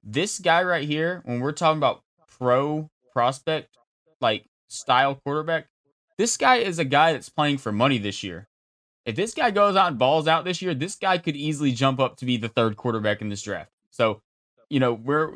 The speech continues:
he's, he's playing for something a little bit more than just college football stuff right here. This guy's playing, playing to make himself a little bit of money.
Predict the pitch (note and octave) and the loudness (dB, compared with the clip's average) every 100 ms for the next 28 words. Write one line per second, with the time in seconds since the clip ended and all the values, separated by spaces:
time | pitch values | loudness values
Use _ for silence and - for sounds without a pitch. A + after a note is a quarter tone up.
0 | - - D3+ - E3 F#3+ G3 F#3+ F#3 D#3 | -12 -4 -4 -2 -4 -2 2 2 0 -4
1 | - D#3 C3+ B2+ C#3 B2+ B2+ B2+ C3+ C3 | -4 -6 -4 -2 -2 -2 -2 -2 0 2
2 | A#2+ A2 A2+ - C3+ A2 G#2+ - G#2 G#2+ | 0 -2 -8 -2 2 2 0 -6 -4 -4
3 | G2+ - G2 G#2+ G2 G2 F2+ - - B2 | -4 -6 -6 -4 -6 -6 -8 -12 -18 -4
4 | D#3+ D#3 - D#3 D#3+ D3+ C3 - C#3+ B2+ | 2 2 0 -2 0 0 -4 -4 -2 0
5 | A#2+ A#2 A#2 A#2 G#2+ G#2+ G2+ G2+ G2+ | -2 -2 -4 -4 -4 -4 -6 -4 -6